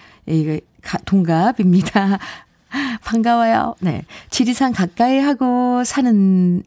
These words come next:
요즘이 참 좋습니-, 좋습니다. 여유 될 때 지리산 한번 오십시오." 아, 근처에 사시나 봐요. 지리산 가까이.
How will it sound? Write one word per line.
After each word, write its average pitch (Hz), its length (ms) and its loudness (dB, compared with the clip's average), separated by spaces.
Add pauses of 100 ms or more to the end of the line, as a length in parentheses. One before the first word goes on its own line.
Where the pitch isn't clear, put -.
(120)
요즘이 214 480 2
참 - 240 -4
좋습니-, 233 600 -2
좋습니다. 190 840 0 (500)
여유 185 340 2
될 160 200 -2
때 277 260 0
지리산 220 520 -2
한번 180 320 2
오십시오." 147 680 -4 (340)
아, 208 680 -2 (1000)
근처에 254 380 2
사시나 190 360 0
봐요. 170 280 0
지리산 170 640 0
가까이. 156 800 0